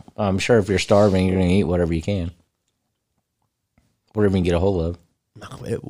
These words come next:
Speaker 2: well, yeah. If you're starving, you're gonna eat. Yeah, I would say, well, yeah, it's been proven. You'll eat people, bro. If you're
Speaker 1: Right.
Speaker 2: starving.
Speaker 1: Right.
Speaker 2: Happened in the Chili Mountains, and it happened in fucking, uh,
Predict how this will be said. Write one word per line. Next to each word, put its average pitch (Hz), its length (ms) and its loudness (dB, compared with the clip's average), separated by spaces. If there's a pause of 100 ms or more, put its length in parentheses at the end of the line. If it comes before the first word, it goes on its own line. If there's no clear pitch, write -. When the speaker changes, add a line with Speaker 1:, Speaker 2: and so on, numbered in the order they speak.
(300)
Speaker 2:
well, 117 220 0
yeah. 113 580 -4 (220)
If - 140 -20
you're 117 60 -4
starving, 151 440 2
you're 110 120 0
gonna 127 220 2
eat. - 280 -12
Yeah, 87 300 -4
I 110 140 0
would 196 160 -2
say, - 240 -4
well, 95 220 -6
yeah, 107 340 -4 (120)
it's - 120 -20
been 101 200 -6
proven. 110 420 -4 (300)
You'll 107 180 -2
eat 123 200 -4
people, 139 440 2
bro. 85 400 -4 (280)
If - 140 -20
you're 87 100 0
Speaker 1:
Right. 80 200 0
Speaker 2:
starving. 110 480 0
Speaker 1:
Right. 80 300 -2 (800)
Speaker 2:
Happened 101 340 0
in 95 160 0
the 85 60 -8
Chili 127 320 2
Mountains, 139 540 2
and 95 200 2
it 87 60 0
happened 113 380 0
in 104 140 0
fucking, 98 540 -2
uh, 90 380 -2